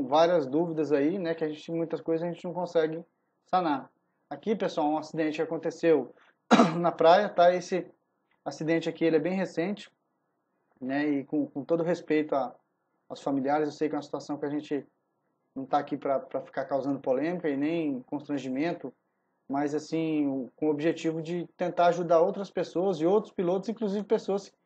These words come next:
que não s-, voam, mas que também praticam, é, essa atividade recreativa, né, segundo o passado, de soltar pipa. Então, pra vocês verem que aqui a gente pode acabar vitimando, né,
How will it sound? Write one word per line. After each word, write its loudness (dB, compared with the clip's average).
que 0
não 4
s-, -2
voam, 12
mas 2
que 0
também -2
praticam, -2
é, 0
essa 4
atividade 0
recreativa, 0
né, -2
segundo -4
o -12
passado, 2
de -16
soltar -2
pipa. -4
Então, -6
pra -6
vocês -2
verem 0
que -2
aqui -2
a -6
gente -4
pode 0
acabar 0
vitimando, -2
né, -4